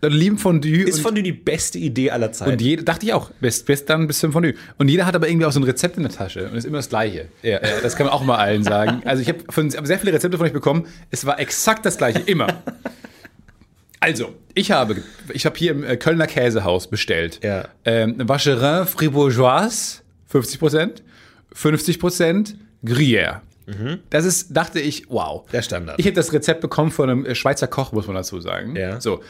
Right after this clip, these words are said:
Speaker 1: deswegen dachte ich mir, wow, du bist ja ganz speziell. Ich wollte auch so ein spezielles Schweizer,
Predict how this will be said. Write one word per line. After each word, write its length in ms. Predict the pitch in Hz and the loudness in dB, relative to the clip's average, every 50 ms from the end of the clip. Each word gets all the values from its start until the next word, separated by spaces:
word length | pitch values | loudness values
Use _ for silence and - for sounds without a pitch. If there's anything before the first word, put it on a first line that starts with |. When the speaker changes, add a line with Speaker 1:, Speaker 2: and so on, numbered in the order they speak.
| - - | -20 -12
Speaker 1:
deswegen 180 | - - 120 113 | -2 -2 0 0
dachte 220 | 123 120 - - | 0 -2 -2 -6
ich 80 | 107 117 | -6 -6
mir, 140 | 107 - 95 - - - - | -6 -6 -8 -12 -18 -18 -18
wow, 260 | - - - - 110 _ _ _ | -12 -10 -10 -10 -10 _ _ _
du 100 | - - | -14 -14
bist 140 | - - - | -12 -10 -8
ja 160 | - - - - - | -8 -8 -8 -10 -10
ganz 160 | - 110 107 - | -8 -8 -8 -8
speziell. 500 | - 110 - - - 104 98 92 87 85 | -10 -10 -10 -8 -8 -6 -6 -6 -8 -8
Ich 120 | 98 - | -4 -4
wollte 120 | 123 127 | -2 -2
auch 60 | 120 113 | 0 0
so 80 | 123 | 0
ein 100 | 117 113 | 0 0
spezielles 480 | 104 - - 113 - - 120 113 110 - | -2 -4 -6 -6 -2 0 0 0 0 0
Schweizer, 300 | - 113 110 - 104 | 0 0 0 0 -4